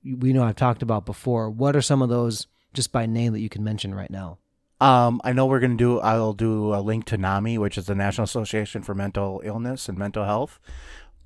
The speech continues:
Speaker 2: which is a group of basically professionals that work for little or no money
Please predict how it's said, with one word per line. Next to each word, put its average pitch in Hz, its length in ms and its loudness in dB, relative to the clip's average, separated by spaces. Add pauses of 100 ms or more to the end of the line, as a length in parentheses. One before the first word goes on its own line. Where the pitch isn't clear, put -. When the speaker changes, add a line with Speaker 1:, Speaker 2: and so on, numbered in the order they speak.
Speaker 2:
which 113 320 -2
is 110 220 0
a 107 80 0
group 110 360 -4
of 107 380 -4
basically 120 400 -2
professionals 120 720 -4
that - 200 -4
work 101 400 -8 (520)
for 110 300 -4
little 123 280 4
or 117 140 6
no 110 180 2
money 110 400 -4